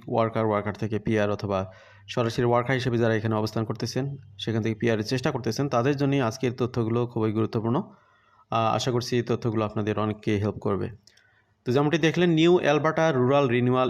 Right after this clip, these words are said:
স্ট্রিম চেঞ্জেস ইফেক্টিভ জানুয়ারি ওয়ান, টু থাউজেন্ড টোয়েন্টি সিক্স। তো অ্যালবার্টার অনেকগুলো ইমিগ্রেশন প্রোগ্রাম রয়েছে, এর মধ্যে রুরাল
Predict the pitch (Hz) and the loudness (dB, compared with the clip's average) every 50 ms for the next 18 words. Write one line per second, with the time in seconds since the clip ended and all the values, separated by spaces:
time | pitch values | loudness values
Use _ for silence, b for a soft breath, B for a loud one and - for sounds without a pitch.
0 | 113 117 110 - - - 113 107 107 127 160 156 139 - - - 139 147 151 147 | 0 -2 -4 -4 -2 0 0 0 0 -2 -4 -6 -8 -10 -4 0 2 2 4 4
1 | 135 139 143 139 - 127 123 123 139 135 - - 120 120 139 135 113 110 117 104 | 4 2 2 0 0 -2 -2 -2 -2 -4 -2 -2 -2 0 -2 -2 -2 -2 -2 0
2 | 104 101 101 101 101 107 123 147 - 117 - 104 98 98 104 101 107 101 95 95 | 0 0 0 0 0 -2 -2 -2 -4 -4 -4 -4 -2 -4 -4 -2 -2 -4 -4 -4
3 | 95 - 104 90 - - - - _ _ _ _ _ _ _ _ _ _ _ _ | -4 -4 -4 -4 -6 -10 -20 -20 _ _ _ _ _ _ _ _ _ _ _ _
4 | _ _ _ _ _ _ _ _ _ _ _ _ _ _ _ _ _ _ _ _ | _ _ _ _ _ _ _ _ _ _ _ _ _ _ _ _ _ _ _ _
5 | _ _ _ _ _ _ _ _ _ _ _ _ _ _ _ _ _ _ _ _ | _ _ _ _ _ _ _ _ _ _ _ _ _ _ _ _ _ _ _ _
6 | _ _ _ _ - - - - 151 170 165 196 196 190 208 202 202 202 196 190 | _ _ _ _ -2 0 2 4 4 6 6 6 6 6 6 6 6 6 4 2
7 | 202 - - - - _ - - 139 165 185 160 175 185 185 180 165 147 151 135 | -4 -8 -12 -20 -20 _ -6 -2 0 0 2 4 4 4 6 6 6 4 4 2
8 | 165 160 147 156 143 135 135 123 113 117 113 113 - 156 196 226 208 185 - - | 2 0 2 2 2 2 2 2 2 2 2 2 0 0 0 0 -2 -4 -4 -2
9 | 123 131 127 135 131 123 113 139 139 139 131 123 127 120 135 139 143 | 0 2 2 2 2 0 2 2 2 4 4 4 4 4 4 4 4